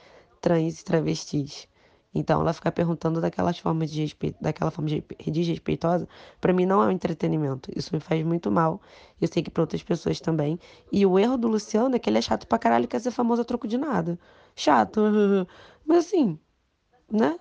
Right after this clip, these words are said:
Efetivamente não tá ofendendo ninguém, só tá sendo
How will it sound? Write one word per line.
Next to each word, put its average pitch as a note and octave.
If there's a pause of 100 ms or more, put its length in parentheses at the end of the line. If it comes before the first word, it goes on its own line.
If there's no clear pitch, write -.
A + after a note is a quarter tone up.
Efetivamente A3
não C4
tá A#3+
ofendendo A#3
ninguém, B3+
só G3+
tá F#3
sendo A3+